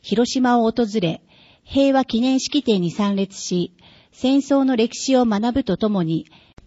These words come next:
平和意識の醸成を図ってきました。参加した生徒たちは、現地で学んだことをそれぞれの学校で報告し、改めて命の尊さ、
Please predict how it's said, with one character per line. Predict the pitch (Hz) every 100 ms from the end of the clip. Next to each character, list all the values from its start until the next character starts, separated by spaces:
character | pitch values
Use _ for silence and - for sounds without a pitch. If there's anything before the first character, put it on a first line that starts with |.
| _ _ _ _ _ _ _ _ _ _ _ _ _ _ _ _
平 | - 277 277
和 | 277
意 | 262
識 | 262 - 196
の | 180 156 -
醸 | 208 254
成 | - 247
を | 247
図 | 220 214 269
っ | 269
て | 190
き | -
ま | 175 170
し | -
た。 | - - _ _ _ _ _
参 | - 254 277
加 | 277 277
し | -
た | 254
生 | - 277
徒 | 269
た | 196
ち | 185 180
は、 | 165 165 - - -
現 | 220 285 285
地 | 208
で | 175
学 | 160 175 226
ん | 240
だ | 240
こ | 226
と | 226 196
を | 156 -
そ | - 214
れ | 269
ぞ | 254
れ | 208
の | 170
学 | 156 160 _
校 | 220 226
で | 214
報 | 180 214 214
告 | - -
し、 | 196 - 180 - _ - - - _
改 | - 214 269 277
め | 262 240
て | - 165 -
命 | 220 254 240 190
の | 175
尊 | 196 185 185
さ、 | 175 170 165